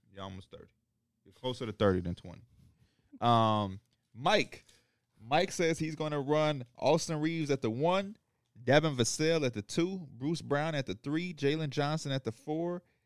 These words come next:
and Alperen Şengün at the five.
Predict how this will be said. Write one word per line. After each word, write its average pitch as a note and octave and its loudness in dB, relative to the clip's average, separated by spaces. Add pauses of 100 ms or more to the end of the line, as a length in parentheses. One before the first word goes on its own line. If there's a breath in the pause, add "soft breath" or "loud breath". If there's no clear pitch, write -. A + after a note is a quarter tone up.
(120)
and G#2+ 2
Alperen C3+ 2
Şengün C3 -6
at G#2+ -4
the G#2 -12
five. A2+ -4